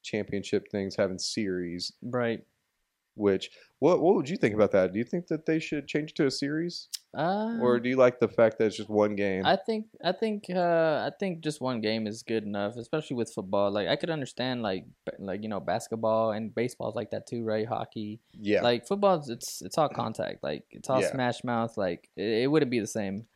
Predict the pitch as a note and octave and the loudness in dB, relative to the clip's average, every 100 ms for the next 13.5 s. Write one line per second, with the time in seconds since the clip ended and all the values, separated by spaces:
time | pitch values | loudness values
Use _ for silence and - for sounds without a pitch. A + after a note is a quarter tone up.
0 | _ - G#2+ G#2 G2+ - - _ _ _ | _ -2 6 8 6 2 -16 _ _ _
1 | _ _ C3 F#3 F3 D3+ A#2+ A2+ - G#2 | _ _ 10 10 10 8 8 6 4 2
2 | - G#2+ G2+ F#2+ F#2+ F#2+ F#2+ - G2 F#2 | 4 6 6 4 4 4 4 0 0 2
3 | F2+ - _ - - F2+ D#2+ - G1+ - | 2 -2 _ -12 -4 -2 -4 -10 -16 -16
4 | _ _ _ _ _ _ _ _ _ _ | _ _ _ _ _ _ _ _ _ _
5 | _ _ _ _ - F3+ C3+ A2+ - - | _ _ _ _ 10 12 12 8 -2 2
6 | B2 C#3+ D#3+ C#3 B2 A#2 A#2+ A2 - G2 | 8 10 8 8 10 10 8 6 4 2
7 | G#2 G2+ A2+ B2 A2+ G#2+ G#2 G2+ G2 F#2+ | 4 2 4 6 8 8 10 8 8 4
8 | - F#2 F#2+ F2+ F2 - _ _ _ - | 2 0 0 0 -2 -6 _ _ _ 2
9 | A2+ G2+ F#2+ - G#2 F#2 F2 - - G#2 | 4 6 4 2 0 2 0 -2 0 0
10 | E2 - - G#2+ A#2 A2+ A2 A2+ G2+ F#2+ | 0 -8 -4 2 4 4 6 6 6 2
11 | - - _ - C3 C#3+ C3 A#2+ A2 C#3 | -8 -20 _ 6 10 12 12 10 6 4
12 | A2+ A2 G#2+ G#2 - A2+ G#2 G#2 G2 G2 | 6 8 10 8 6 -2 4 6 6 4
13 | G#2 F#2+ G#2+ - - | 0 4 2 2 -6